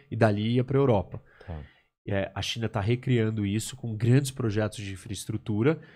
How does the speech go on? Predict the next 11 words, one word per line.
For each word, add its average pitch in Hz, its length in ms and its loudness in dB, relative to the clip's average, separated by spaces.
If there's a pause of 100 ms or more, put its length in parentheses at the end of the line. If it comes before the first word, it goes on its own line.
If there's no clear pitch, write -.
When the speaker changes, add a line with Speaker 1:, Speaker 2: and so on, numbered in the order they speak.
(260)
Speaker 1:
e 117 60 0
é 113 40 4
uma 131 100 4
rota 147 280 2
terrestre. 143 760 -2 (920)
E 117 200 2
isso 135 260 0
tira 185 720 0
a 120 120 -2
vulnerabilidade 120 880 -2
chinesa 127 600 -2